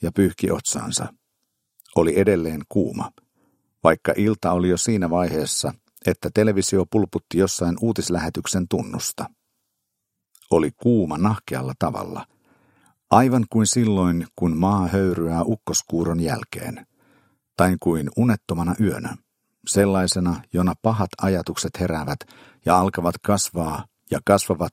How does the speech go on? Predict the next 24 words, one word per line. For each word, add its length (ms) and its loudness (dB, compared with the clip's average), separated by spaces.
jossakin 540 -2
teoiksi 480 -2
asti. 580 -4
Itselleen 600 6
pelkkää 520 2
piimää 420 4
ja 180 2
kuivia 460 2
leipiä, 520 -2
niitä, 440 2
joita 300 2
saa 200 2
puoleen 460 4
hintaan. 600 -4
Mutta 340 4
Lakupekalle 680 2
hän 240 0
otti 300 -2
aina 300 2
felineä, 640 -4
sitä 300 4
tummanpunaisessa 920 2
purkissa 560 0
olevaa. 500 -4